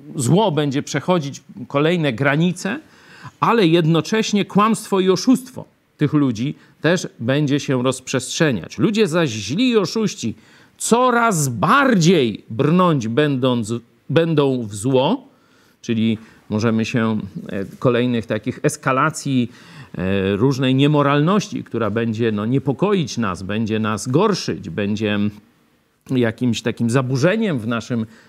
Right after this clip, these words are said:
życiu czy spokoju duchowym, będą coraz bardziej brnąć zło, w zło,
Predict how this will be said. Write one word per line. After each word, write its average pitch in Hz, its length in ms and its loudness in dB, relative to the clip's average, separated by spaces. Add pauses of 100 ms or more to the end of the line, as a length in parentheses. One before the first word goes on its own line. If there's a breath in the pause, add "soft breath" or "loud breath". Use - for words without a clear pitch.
(120)
życiu 139 340 0
czy - 140 -8
spokoju 165 640 0 (200)
duchowym, 127 640 -2 (560 loud breath)
będą 143 360 2
coraz 170 340 0
bardziej 156 500 2
brnąć 135 680 0 (220)
zło, 135 460 0 (180 loud breath)
w 110 100 -4
zło, 143 380 2